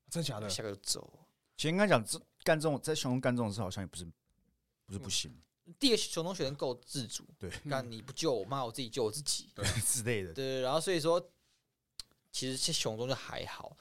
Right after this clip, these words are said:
Speaker 2: 但是就一个老师而已，就，就很不可取。然后你也不能拿他怎样，你就
Speaker 3: 确实啊。
Speaker 2: 把考绩打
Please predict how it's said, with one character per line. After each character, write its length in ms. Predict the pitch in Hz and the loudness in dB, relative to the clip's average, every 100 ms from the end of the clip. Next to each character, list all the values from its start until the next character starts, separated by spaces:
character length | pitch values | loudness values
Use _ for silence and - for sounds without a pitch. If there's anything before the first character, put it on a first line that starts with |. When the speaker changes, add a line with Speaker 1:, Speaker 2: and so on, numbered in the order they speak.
| - - - _ - | -20 -20 -20 _ 0
Speaker 2:
但 120 | 226 | 0
是 180 | 262 247 - _ _ _ _ _ _ - | 0 -2 -8 _ _ _ _ _ _ 6
就 120 | - | 8
一 40 | |
个 60 | 214 | 10
老 120 | 104 | 8
师 120 | 113 | 2
而 80 | 135 | -2
已， 40 | 123 | -2
就， 120 | 143 | -4
就 120 | 143 | -6
很 80 | 123 | -8
不 100 | - | -8
可 260 | - 95 101 | -8 -8 -8
取。 260 | - - - | -8 -8 -4
然 100 | 101 | 0
后 140 | 143 | 0
你 500 | 147 101 104 117 143 | 0 -10 -8 0 4
也 80 | 165 | 6
不 100 | 151 | 6
能 80 | 147 | 4
拿 100 | 127 | 0
他 60 | |
怎 180 | 127 104 | -4 -8
样， 160 | 113 117 | -8 -8
你 40 | |
就 80 | 110 | -4
Speaker 3:
确 160 | 113 107 | -2 0
实 220 | - 82 | 0 -2
啊。 60 | 76 | -2
Speaker 2:
把 140 | 123 | -2
考 260 | - 107 110 | -2 -6 -6
绩 60 | |
打 260 | - 104 | -2 -2